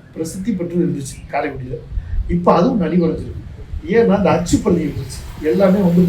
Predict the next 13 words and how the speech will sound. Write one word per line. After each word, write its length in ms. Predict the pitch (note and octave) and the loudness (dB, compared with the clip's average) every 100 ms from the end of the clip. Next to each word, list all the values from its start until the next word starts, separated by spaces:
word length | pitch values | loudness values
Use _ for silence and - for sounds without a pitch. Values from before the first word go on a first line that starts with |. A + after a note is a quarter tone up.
| F3+ | 6
கோல்டு 340 | F#3 E3+ C#3+ - - - - - - | 6 6 4 -4 -10 -18 -20 -20 -16
அந்த 120 | - D#3 | -8 2
மாதிரி 220 | E3+ E3+ | 4 4
வந்துச்சு. 320 | D3 C#3+ - - - - - | 0 -6 -10 -16 -16 -16 -14
இந்த 320 | C#3+ C3 - - - - - | -8 -4 -4 -6 -14 -14 -8
நகை 220 | F3+ C#4+ | 0 2
தொழிலாளர்களை 680 | - G#3 G3+ F3+ E3+ D3+ D3 D#3 | 2 2 4 4 4 2 -2 -4
காப்பாற்றுவதற்கு 680 | E3 F#3+ - D3+ C3+ - - - - | -2 0 0 -2 -10 -10 -10 -12 -10
அரசு 360 | - - - E3+ | -4 -2 -2 -6
வந்து 160 | D3+ - - | -6 -8 -10
முறையான 300 | D#3 F#3+ G3 | -6 -4 -4
நடவடிக்கை 460 | F3 C#3 F3 D3+ - | -6 -4 -4 -4 -8
எடுக்கணும். 140 | - | -12